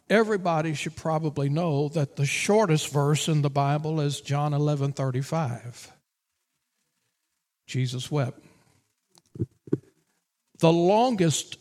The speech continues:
verse in the Bible is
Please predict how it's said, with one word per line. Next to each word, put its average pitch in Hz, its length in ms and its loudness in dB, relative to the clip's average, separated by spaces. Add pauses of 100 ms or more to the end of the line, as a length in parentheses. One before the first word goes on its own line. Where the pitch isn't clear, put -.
(100)
verse 143 640 -2
in 147 160 2
the 139 100 -2
Bible 131 640 -4 (580)
is - 380 -2